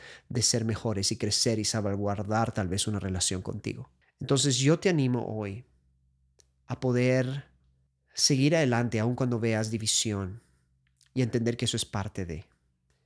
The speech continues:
Y entender que si realmente quieres vivir bajo la cultura de Jesús, bajo los principios de Dios,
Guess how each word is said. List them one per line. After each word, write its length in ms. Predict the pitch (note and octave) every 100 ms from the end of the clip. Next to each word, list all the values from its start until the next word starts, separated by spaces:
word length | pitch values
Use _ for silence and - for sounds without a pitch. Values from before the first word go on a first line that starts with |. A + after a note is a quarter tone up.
| _ _ _ _ _
Y 60 | C#3
entender 360 | B2 B2+ C#3+
que 80 | D3
si 140 | D3+ C#3+
realmente 520 | D3 F3+ F3 D3+ C#3
quieres 400 | - C#3+ C#3 B2+
vivir 300 | C3 C3 B2
bajo 200 | A#2 B2
la 100 | A2+
cultura 440 | B2+ A#2 C3+ A#2+
de 80 | A2
Jesús, 600 | G#2 G#2 - - - - _ _ _
bajo 140 | - A#2+
los 120 | A#2
principios 600 | - B2+ - D3+ D3+ A#2
de 100 | C3+
Dios, 460 | A2 G2+ - -